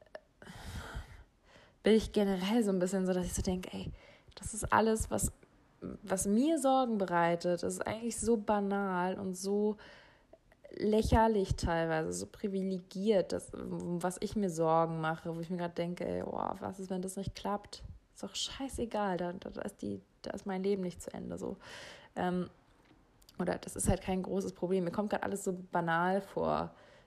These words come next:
im, im Vergleich mit, was heißt im Vergleich mit anderen Situationen, aber wenn ich mich halt mit anderen gravierenden Problemen in dieser Welt beschäftige und dann auf meine Probleme blicke, so denke ich mir so, okay,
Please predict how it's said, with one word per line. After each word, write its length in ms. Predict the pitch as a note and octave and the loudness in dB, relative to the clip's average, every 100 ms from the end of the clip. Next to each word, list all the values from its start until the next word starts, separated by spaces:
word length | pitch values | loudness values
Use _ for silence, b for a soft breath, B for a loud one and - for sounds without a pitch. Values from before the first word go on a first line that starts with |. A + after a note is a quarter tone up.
| _ - | _ -6
im, 320 | D#3+ D#3 - | -4 -4 -6
im 360 | - - E3+ E3+ | -10 -8 -8 -8
Vergleich 720 | - E3+ E3 F3 E3 E3 - | -4 -2 2 4 4 2 -2
mit, 180 | D#3+ D#3+ - - | -8 -8 -12 -8
was 200 | E3 D#3 | -8 -6
heißt 120 | F3+ | -6
im 80 | E3+ | -6
Vergleich 340 | E3+ E3 F3 | -6 -2 -2
mit 100 | F3 | -2
anderen 220 | - D3+ D#3 | -4 -4 -4
Situationen, 540 | D#3 D#3 D#3 D#3+ D#3+ | -6 -6 -8 -8 -8
aber 240 | D#3+ D#3+ - | -8 -8 -6
wenn 140 | E3+ | -4
ich 140 | F3+ F3+ | -4 -4
mich 120 | F3+ | -2
halt 140 | E3+ | -2
mit 140 | E3+ - | -4 -4
anderen 360 | F3 F3 F3 B B B B B B - | -2 -2 -4 B B B B B B 0
gravierenden 640 | F3 E3+ F#3+ G3+ G3 F#3+ | 2 4 4 4 4 2
Problemen 380 | F#3+ E3 E3+ F#3+ | 0 0 2 2
in 60 | F3+ | 2
dieser 180 | E3+ E3+ | 2 2
Welt 220 | F#3 - | 0 -2
beschäftige 640 | - G3 D#3+ - - E3+ | -4 -4 -4 -4 0 0
und 160 | E3 E3 | 0 0
dann 260 | E3+ F3+ F3 | 0 0 -2
auf 140 | E3 | -2
meine 260 | F3 F3 G3 | 0 0 0
Probleme 500 | - E3 D#3+ D#3+ D#3+ | -2 0 2 2 -2
blicke, 400 | D#3+ D#3+ D#3+ E3 | -4 -4 -2 -4
so 140 | E3 | -2
denke 180 | E3 E3 | -2 -2
ich 60 | E3 | -4
mir 60 | |
so, 80 | D#3+ | -6
okay, 760 | E3 - C#4+ C#4 C4+ C4+ C4+ | -8 -8 -2 0 2 2 0